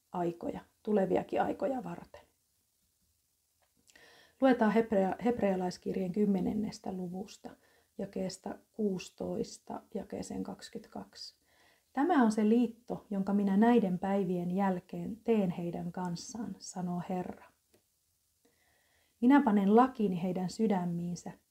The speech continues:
ja kirjoitan ne heidän mieleensä, ja heidän syntejänsä ja laittomuuksiansa en minä enää muista. Mutta ni-, missä nämä ovat anteeksi annetut, siinä ei uhria synnin edestä enää tarvita.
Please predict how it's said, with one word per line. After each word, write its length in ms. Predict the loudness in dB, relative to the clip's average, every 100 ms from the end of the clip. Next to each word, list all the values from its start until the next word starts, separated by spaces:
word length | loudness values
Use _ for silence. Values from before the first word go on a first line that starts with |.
| -16
ja 60 |
kirjoitan 640 | -2 4 6 6 2 -4 -4
ne 100 | 0
heidän 280 | 0 0 0
mieleensä, 640 | 0 -2 -4 -6 -8 -12 -20 _ _ _ _ _
ja 80 | -2
heidän 260 | 2 4 4
syntejänsä 680 | 6 8 8 6 2 0 -2
ja 160 | 0
laittomuuksiansa 1040 | 2 0 0 -6 -6 -8 -10 -8 -8 -8 -10 -4
en 220 | 4 4
minä 280 | 4 2 -2
enää 260 | -2 -2 -2
muista. 560 | -2 -2 -4 -8 -18 -20 _ _ _ _ _ _ -20 _ _
Mutta 260 | -10 -2 6
ni-, 160 | 6 8
missä 340 | 6 4 2
nämä 320 | 4 6 4
ovat 320 | 0 -4 -6 -2
anteeksi 520 | 2 2 2 -2 -4 0
annetut, 520 | 2 2 -2 -10 -14 _
siinä 500 | -8 -2 2 2 0
ei 200 | 0 0
uhria 600 | 2 0 0 -2 -4 -4
synnin 580 | -4 -2 -2 -2 -4 -4
edestä 360 | -4 -6 -8 -8
enää 360 | -4 -2 -2 -2
tarvita. 500 | -4 -6 -8 -16